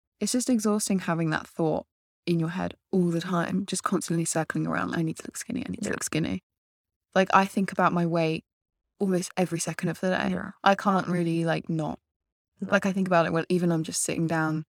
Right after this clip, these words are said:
Speaker 1: with my family watching T V, I think about how I look right now.
Speaker 2: Oh, my thighs probably look so massive sitting down right now.
Speaker 1: Just constantly thinking about how I'm being perceived,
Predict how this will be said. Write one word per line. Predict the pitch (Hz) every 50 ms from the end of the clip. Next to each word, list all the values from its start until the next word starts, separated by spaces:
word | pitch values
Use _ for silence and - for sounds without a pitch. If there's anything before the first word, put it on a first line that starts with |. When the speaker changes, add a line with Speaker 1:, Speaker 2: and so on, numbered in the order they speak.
| _ _ _ -
Speaker 1:
with | - 165
my | 165 160
family | - - 165 165 160 160 160
watching | 156 - - - - 175
T | - - -
V, | 170 160 64
I | -
think | - - - - -
about | - - 58 - - - - -
how | - - 85
I | 85
look | 82 - - -
right | - - -
now. | - - - -
Speaker 2:
Oh, | - 185 180 170 170 175 -
my | 170 180 180 175 190
thighs | 185 - - 175 170 170 165 160 160 165
probably | - 175 165 - 165 160
look | 156 160 160 -
so | - - - 160 156
massive | 156 147 147 156 - - 165 160 170 -
sitting | - - - 82 82 92
down | - - - 90 90
right | - - -
now. | 50 - - - 190 -
Speaker 1:
Just | - 214 - -
constantly | - - - 247 226 196 - - 214 185 175 180
thinking | 180 - 180 170 - 175
about | 165 160 165 - -
how | - - 160 156 156 160 - - _ _ _ _ _ _ _ _ _ _ _ _ _ _ -
I'm | - 165 156
being | 156 160 160 156
perceived, | - - - - - 170 175 160 - - -